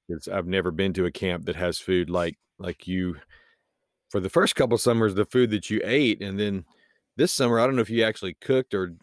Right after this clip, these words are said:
or washed the dishes, but, uh, you were actually in the kitchen. So let's move on to the food, <clears throat> food focus, and tell us what, uh,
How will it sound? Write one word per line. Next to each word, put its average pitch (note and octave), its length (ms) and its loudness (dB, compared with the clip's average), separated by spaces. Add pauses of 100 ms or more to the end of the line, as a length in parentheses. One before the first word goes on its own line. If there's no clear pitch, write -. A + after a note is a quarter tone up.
(180)
or F#2 380 -8
washed G#2+ 340 -2
the G2 120 -4
dishes, F#2+ 460 0
but, F2+ 360 -2
uh, F#2 100 -2
you G2 220 -2
were G#2 120 4
actually G2+ 320 0
in F#2 60 -4
the F#2 80 -6
kitchen. A2+ 340 0
So F#2+ 340 0 (680)
let's A2 160 -10
move C#3 280 4
on C#3 180 0
to A#2+ 100 -4
the G#2+ 140 -4
food, C3 440 2 (180)
<clears throat> - 720 0
food E3 340 6
focus, D3+ 420 2
and A2 120 -4
tell B2 180 -4
us - 160 -8
what, G#2 260 -4 (180)
uh, F2+ 380 -4